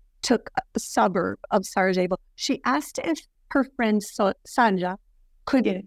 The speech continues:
Speaker 1: stay with the family, and her father said yes. She
Speaker 2: Yes.
Speaker 1: prefaced that by saying he was terrible at talking.
Speaker 2: Right,
Speaker 1: <laughs>
Speaker 2: right.
Speaker 1: So all he said was yes.
Speaker 2: Yes.
Speaker 1: Um, I would like to know, had the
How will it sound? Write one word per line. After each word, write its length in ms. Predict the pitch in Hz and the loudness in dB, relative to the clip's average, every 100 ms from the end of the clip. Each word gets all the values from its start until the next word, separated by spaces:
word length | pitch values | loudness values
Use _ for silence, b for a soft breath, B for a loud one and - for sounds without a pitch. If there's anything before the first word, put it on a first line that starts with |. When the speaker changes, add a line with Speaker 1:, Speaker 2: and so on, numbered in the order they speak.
| - | -6
Speaker 1:
stay 200 | - 220 | -2 0
with 120 | 220 | 0
the 100 | 269 | -2
family, 460 | 262 415 427 220 214 | -2 2 2 2 0
and 100 | 233 | 0
her 120 | 247 | -4
father 420 | - 285 302 330 | -2 0 0 -2
said 480 | 277 - 202 196 196 - | -6 -4 -2 -2 -4 -10
yes. 640 | 185 190 - - - - _ _ | -2 -2 -2 -10 -18 -20 _ _
She 180 | - 294 | -4 -2
Speaker 2:
Yes. 240 | 226 190 180 | 0 -2 -2
Speaker 1:
prefaced 200 | 294 - | -10 -2
that 140 | 214 | 0
by 100 | 233 | 0
saying 280 | 202 233 202 | 0 -2 2
he 100 | 214 | 2
was 200 | 196 190 _ - | 0 -6 _ -10
terrible 380 | - 196 196 190 | -2 0 0 -2
at 120 | 202 | -4
talking. 440 | - 185 175 - - _ _ _ _ _ _ | -2 0 0 -2 -14 _ _ _ _ _ _
Speaker 2:
Right, 420 | 185 175 - - - | -8 -6 -6 -10 -6
Speaker 1:
<laughs> 40 | |
Speaker 2:
right. 320 | 240 202 - - | -2 -2 -4 -8
Speaker 1:
So 100 | 247 | -2
all 180 | 247 294 | 0 0
he 120 | 311 | 0
said 180 | 285 247 | -2 0
was 160 | 240 | -2
yes. 500 | 202 185 - - - _ _ _ - | -2 -2 -4 -14 -20 _ _ _ -8
Speaker 2:
Yes. 500 | 220 185 170 - - | -2 0 -2 -6 -2
Speaker 1:
Um, 160 | 339 370 - | 0 0 0
I 80 | 339 | 0
would 240 | 480 523 494 | 0 -2 0
like 100 | 440 | -2
to 140 | - 392 | -2 0
know, 160 | 359 381 _ _ _ | 2 0 _ _ _
had 240 | - 302 233 | -2 -2 2
the 160 | 254 | 0